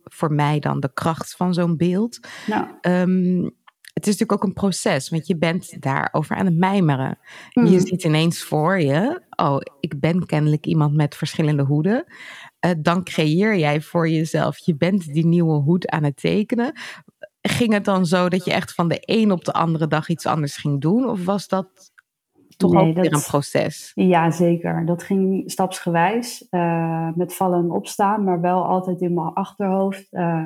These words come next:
Speaker 2: met mijn motto, "Wie niet waagt, wie niet wint." Ehm, en dat begon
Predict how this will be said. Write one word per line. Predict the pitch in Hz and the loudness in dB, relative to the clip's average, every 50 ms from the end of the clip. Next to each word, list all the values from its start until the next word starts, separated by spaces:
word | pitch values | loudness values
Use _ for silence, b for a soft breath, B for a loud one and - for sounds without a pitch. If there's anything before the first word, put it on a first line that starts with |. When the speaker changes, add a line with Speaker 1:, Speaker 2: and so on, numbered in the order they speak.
| 175 | -6
Speaker 2:
met | - 185 185 170 | -4 -4 -2 0
mijn | 175 170 170 165 | 0 0 0 0
motto, | 170 190 185 185 196 190 185 180 | 0 -2 -2 -2 -2 -2 0 0
"Wie | 185 175 | 0 0
niet | 175 175 165 | 0 0 0
waagt, | 170 170 165 160 - - - | 0 0 -2 -2 -4 -6 -4
wie | 156 156 | -2 -2
niet | 160 151 - | -2 -2 -2
wint." | 175 190 226 262 247 - _ _ _ b b b b b b b b b _ | -2 -2 -2 -4 -6 -10 _ _ _ b b b b b b b b b _
Ehm, | - 170 170 165 165 156 156 156 151 151 151 151 151 151 151 151 156 156 - - | -2 0 2 2 2 2 0 0 0 -2 -2 -2 0 0 0 0 0 -2 -4 -4
en | 165 170 165 170 170 160 | -2 0 2 2 0 0
dat | 170 180 175 - | -2 -2 -4 -4
begon | 180 175 - 226 233 226 214 - - - | -10 -2 0 0 2 2 0 -2 -4 -8